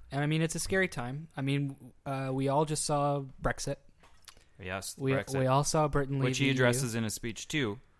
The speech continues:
Speaker 1: Yeah.
Speaker 2: And I think he was very tactful about it.
Speaker 1: Yeah.
Speaker 2: But also underlined, um, the, the reason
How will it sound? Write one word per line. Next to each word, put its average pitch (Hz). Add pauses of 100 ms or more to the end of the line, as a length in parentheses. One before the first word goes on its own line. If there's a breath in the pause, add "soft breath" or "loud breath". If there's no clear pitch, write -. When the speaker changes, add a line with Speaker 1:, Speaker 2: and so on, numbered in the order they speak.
(120)
Speaker 1:
Yeah. 120 (120)
Speaker 2:
And 110
I 107
think 117
he 110
was 104
very 120
tactful 104
about 95
it. 101 (460)
Speaker 1:
Yeah. 131 (300)
Speaker 2:
But 107
also 113
underlined, 98 (120)
um, 95 (1400 soft breath)
the, 113 (520)
the 117
reason 110